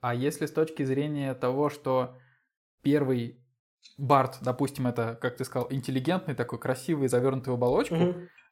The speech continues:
Speaker 1: то он задаёт вопросы, которыми, типа, человечество, в принципе, интересуется. А, ну, типа, должно интересоваться, наверно, как, эм,
Speaker 2: Ну, в идеальном мире, да.
Speaker 1: Да, вот, а,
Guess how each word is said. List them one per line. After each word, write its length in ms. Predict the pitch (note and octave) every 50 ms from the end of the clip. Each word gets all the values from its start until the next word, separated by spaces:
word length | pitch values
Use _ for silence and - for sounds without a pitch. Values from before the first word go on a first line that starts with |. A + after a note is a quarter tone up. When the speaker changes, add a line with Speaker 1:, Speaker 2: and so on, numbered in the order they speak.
| _ _
Speaker 1:
то 280 | D3 C#3+ C#3 C#3 C3
он 320 | - - C3+ D3+ G3+ F#3+ D3+
задаёт 360 | C#3 C3 C#3 C#3+ D#3 E3 D#3+
вопросы, 460 | C3 B2+ - C3+ D#3 G#3 A3+ - G3+ E3+
которыми, 440 | - A#2 - E3+ F#3+ F#3 F3 E3+
типа, 840 | D#3+ E3+ - D3+ - D3+ C#3+ C#3+ C3+ C3+ C3 B2+ B2 - - - - -
человечество, 540 | - - A#2+ A#2 A#2+ C3+ D#3 D#3 - - B2
в 40 | -
принципе, 340 | - D3 D3+ - - - B2
интересуется. 640 | A#2+ A#2 A#2+ A#2+ A#2 - A#2+ A#2 A#2+ A#2+ - C#3 - _ _ _ _ _ _ _ _ _ _ _ _ _ _ _ _ _ _ _ _ _ _ -
А, 220 | - C3 B2 - -
ну, 160 | D#3 D3 B2
типа, 200 | - B2+ - A#2
должно 340 | A2 B2 C3 C#3+ D#3+ D#3+ D3
интересоваться, 580 | C3 B2 A#2 A#2 - C3 B2 B2 A#2+ - - A#2
наверно, 460 | A#2 A#2 B2 A#2+ A#2 A2 A#2 A#2 - _
как, 360 | - C3 B2 - - - _ _ _ - - _
эм, 520 | - - - - - - - A2 - - G#2+ -
Speaker 2:
Ну, 80 | F3+ F3
в 100 | F3 F3
идеальном 400 | E3+ F3+ F#3+ G#3+ G3+ F#3+ E3+ E3
мире, 260 | F3 A3 C#4 D4+ C4
да. 260 | - D#3 D3+ F#3 G#3 A3
Speaker 1:
Да, 380 | C3+ C#3 C#3 B2+ A2+ A#2 - -
вот, 320 | - C3 D3 C#3+ C#3 - -
а, 480 | - C3+ C3+ C#3 C3+ C3+ C3 - -